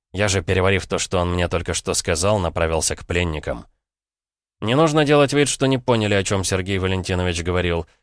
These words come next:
«Что скажете, закрепим поводок клятвой? Тогда я вас развяжу и даже попрошу Тео кровью поделиться, чтобы с голодухи не сдохли.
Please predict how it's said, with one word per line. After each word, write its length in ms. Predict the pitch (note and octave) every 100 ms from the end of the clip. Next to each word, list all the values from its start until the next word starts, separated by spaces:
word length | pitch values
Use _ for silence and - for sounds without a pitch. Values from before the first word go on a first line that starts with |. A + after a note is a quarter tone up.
| _ _
«Что 240 | - - C#3
скажете, 640 | - D#3+ D3 B2+ A2+ E2+ F#2
закрепим 560 | G2 A2+ B2 E3+ E3
поводок 400 | C3 A2+ G#2+ G2 -
клятвой? 560 | G#2 G#2+ G#2 G#2 G2 _ _ _ -
Тогда 220 | A2+ D3
я 60 | D3+
вас 160 | C#3
развяжу 540 | B2 A2 G#2+ F#2 A#2+ A#2+ _ -
и 60 | F#2
даже 240 | A2 G#2+
попрошу 440 | G2+ G2 G#2 - F#2+
Тео 280 | A2 A2+
кровью 400 | - F#2+ G#2 G2+
поделиться, 480 | F#2 F2+ F#2+ F#2 -
чтобы 280 | - F#2 F2+
с 40 |
голодухи 480 | E2+ F#2 F2 F2+ -
не 160 | F2+ E2+
сдохли. 460 | E2 F2+ E2 E2